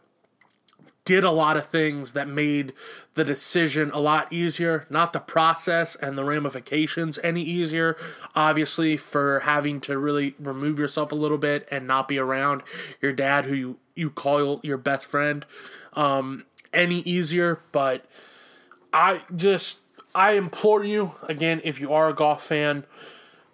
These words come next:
a sports fan, or just any interest at all, go out of your way, watch part one. I thoroughly enjoyed it. I'm looking forward to part two of the documentary that comes out this Sunday.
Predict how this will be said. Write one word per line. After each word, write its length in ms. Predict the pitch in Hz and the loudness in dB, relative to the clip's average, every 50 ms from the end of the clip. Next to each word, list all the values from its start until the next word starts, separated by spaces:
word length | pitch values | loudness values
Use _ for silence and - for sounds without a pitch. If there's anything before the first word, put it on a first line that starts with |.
| _ _ | _ _
a 80 | - - | -8 -6
sports 480 | - - - - 180 185 180 175 - - | -6 -6 0 4 4 4 4 2 -4 -2
fan, 400 | - 180 175 170 170 165 160 156 - | 0 2 4 4 4 2 2 0 0
or 240 | 165 165 165 160 151 | 2 4 4 2 2
just 540 | 139 160 165 165 156 - - - - - _ _ _ | 2 0 2 2 2 0 -2 -6 -8 -14 _ _ _
any 300 | - 185 196 190 185 180 | 0 2 2 2 2 0
interest 320 | 175 160 160 160 151 - 160 | 0 0 -2 -4 -4 -2 0
at 60 | 151 | 0
all, 220 | 151 143 143 143 | 2 2 0 -2
go 280 | 131 - 165 175 190 185 | -2 0 2 2 4 4
out 140 | 170 170 165 | 2 2 2
of 20 | |
your 120 | 165 160 151 | 2 2 4
way, 260 | 147 147 147 143 147 | 4 4 4 2 2
watch 480 | 139 135 135 147 147 170 165 165 - - | -2 -2 -2 0 2 2 2 0 -4 -2
part 260 | - 165 151 143 135 | 0 0 0 0 0
one. 360 | 143 139 139 139 139 139 135 - | -2 -2 0 0 0 -2 0 0
I 200 | 147 151 151 143 | 2 2 2 2
thoroughly 520 | 139 - 170 170 170 170 165 156 156 151 | 0 0 0 0 0 0 0 0 0 -2
enjoyed 320 | 147 143 139 143 143 143 143 | -2 -2 -2 -2 0 0 0
it. 120 | 143 139 - | -2 -2 -4
I'm 200 | 147 143 139 151 | -6 -4 -2 -2
looking 260 | 151 147 - 147 135 | -4 -4 -4 -10 -12
forward 540 | - _ 175 175 175 175 175 175 165 165 160 - - 180 175 - - - _ | -8 _ -2 0 2 2 2 2 0 0 -2 -6 -12 -12 -12 -12 -14 -16 _
to 80 | - 139 | -14 -10
part 380 | - - 147 143 143 - - | 0 2 2 2 2 0 -6
two 400 | - - 180 175 170 165 160 151 - | -4 0 2 2 4 4 2 2 0
of 140 | 147 143 139 | -2 -2 -2
the 80 | 147 | 0
documentary 520 | 139 147 139 135 - - 143 143 143 143 139 | 0 0 -2 -2 -2 -4 -2 -2 -2 -2 -2
that 120 | 135 127 | -4 -6
comes 240 | - - 143 143 135 | -4 -6 -6 -4 -2
out 220 | 143 135 135 - - | -2 -4 -4 -4 -6
this 160 | 143 131 - | -6 -6 -4
Sunday. 540 | - - 147 143 143 135 135 127 123 131 | -2 -2 -2 -2 0 -2 -2 -2 -2 -4